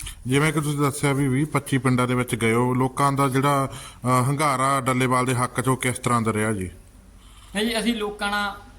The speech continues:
Speaker 2: ਕੋਲ ਖੜ ਕੇ ਤਾਂ ਨਹੀਂ ਗੱਲ ਕੀਤੀ, ਅਸੀਂ ਆਪਣੇ ਸਾਧਨ 'ਤੇ ਹੌਲੀ ਹੌਲੀ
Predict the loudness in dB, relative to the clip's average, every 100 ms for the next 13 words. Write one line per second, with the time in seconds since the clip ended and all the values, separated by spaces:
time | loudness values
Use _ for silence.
0 | -6 -4 -4 -2 -4 -4 -8 -4 -4 -2
1 | -4 -4 -6 -8 -6 -6 -4 -4 -6 -6
2 | -6 -6 -4 -4 -6 -6 -6 -6 -6 -6